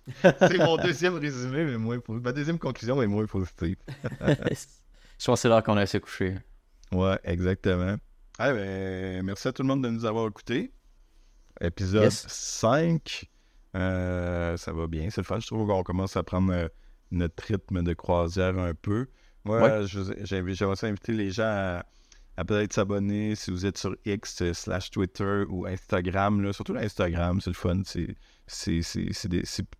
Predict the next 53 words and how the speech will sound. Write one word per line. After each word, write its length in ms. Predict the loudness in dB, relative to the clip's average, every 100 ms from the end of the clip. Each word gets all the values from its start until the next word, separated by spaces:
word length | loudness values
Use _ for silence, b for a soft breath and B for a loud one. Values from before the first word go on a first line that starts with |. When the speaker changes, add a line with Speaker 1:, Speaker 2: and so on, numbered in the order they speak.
| _
Speaker 2:
c'est 240 | -20 -4 -2
un, 140 | -2
c'est 140 | -2 0
un 60 |
réseau 200 | 0 -2
social 360 | -2 -2 0 -2
plus, 260 | -2 -6 -6 -8 -20 b b _
plus 160 | -4
clean 380 | 0 2 2 0 0
que, 260 | 0 0 -6
que 140 | 0 0
l'autre, 500 | 2 0 -2 -4 -2
là. 160 | -2 -4 b b _
Mais, 100 | 6
Speaker 1:
Ouais. 140 | 6 6
Speaker 2:
euh, 460 | 2 -2 -2 -2 -4
j'invite 340 | -4 -6 -2
les 140 | -2 0
gens 120 | 0 0 -2 -4
à, 60 | -6 -16 -16
justement 260 | -4 0
à 60 | 0
s'abonner. 640 | 0 -2 0 0 -2 0 -2
On 100 | -2
fait 140 | -4
des, 260 | 0 0 -2 -6 -18 -14 -10
on 60 |
fait 160 | -6 -2
quelques 280 | -2 0 -2
publications, 640 | -2 -2 0 0 0 -4
puis 160 | 0
on, 240 | 0 0 -4 -10 -20 -20 _ -8
c'est 120 | 0
moi 120 | 0
qui 100 | 2
s'en, 200 | 2 2
euh, 260 | 2 0 -2 -6
qui 40 | -6
s'en 100 | -2
occupe 320 | -2 -2 -4
justement 220 | -2 -2
sur 120 | -2 -4
Instagram. 540 | -2 -4 0 -2 -2
Puis, 120 | -6
tu 120 | -4
sais, 40 | -4
je 100 | 0
veux 80 | -4
justement 380 | -2 0 0
peut-être 240 | 0 -2 -2
avoir 160 | -2
du 80 | -4
contenu 340 | -6 -4 -4